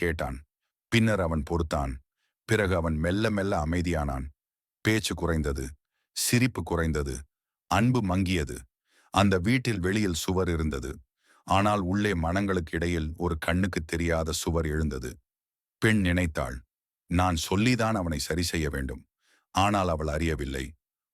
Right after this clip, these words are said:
குறை சொல்வது திருத்தம் செய்யாது, அது எதிர்ப்பை உருவாக்கும். நாட்கள் சென்றன. ஒரு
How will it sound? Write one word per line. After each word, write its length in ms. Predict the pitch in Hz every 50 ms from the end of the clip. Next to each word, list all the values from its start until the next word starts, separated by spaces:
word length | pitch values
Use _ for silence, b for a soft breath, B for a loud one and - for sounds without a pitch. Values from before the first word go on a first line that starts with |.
| _ _
குறை 220 | - 98 98 113 127 120 -
சொல்வது 360 | 101 95 90 85 87 80 92 85 -
திருத்தம் 360 | - 90 92 82 - 87 82 76 -
செய்யாது, 440 | 87 82 80 78 73 67 64 67 67 - - _ _ _ _ _ _ _ _ -
அது 180 | - 85 80 80 76 76 82
எதிர்ப்பை 340 | 87 98 92 85 - 92 85 78
உருவாக்கும். 500 | 76 78 73 71 69 69 - 69 60 - - _ _ _ _ b b b b b -
நாட்கள் 560 | 80 82 85 92 107 101 - - 95 87 80 -
சென்றன. 320 | 80 76 69 73 69 69 67 62 - - _ _ _ b b b b _
ஒரு 220 | - 98 98 104